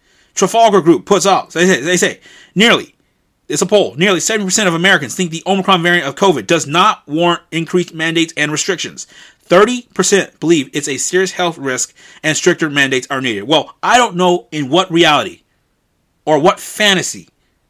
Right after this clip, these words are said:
that thirty-six, thirty point six percent of people are living in.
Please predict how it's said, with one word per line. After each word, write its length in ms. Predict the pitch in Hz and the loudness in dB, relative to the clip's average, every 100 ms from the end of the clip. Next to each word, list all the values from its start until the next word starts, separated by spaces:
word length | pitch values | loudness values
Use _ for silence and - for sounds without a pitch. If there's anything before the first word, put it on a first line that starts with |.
| _ | _
that 300 | 147 156 - | -2 -2 -4
thirty-six, 1080 | - 180 196 214 - _ - - 190 175 - - _ | 0 2 2 0 -12 _ -10 -2 -2 0 -6 -8 _
thirty 300 | 175 185 208 | 2 2 0
point 320 | 185 190 185 180 | -4 -4 -4 -4
six 260 | - 185 | -6 -6
percent 420 | - 165 - 170 _ _ _ | -8 -6 -4 -4 _ _ _
of 100 | 156 | -8
people 340 | 156 190 139 - | -4 -4 -4 0
are 200 | 160 156 | 0 0
living 260 | 151 170 151 | 0 0 0
in. 160 | 101 | -6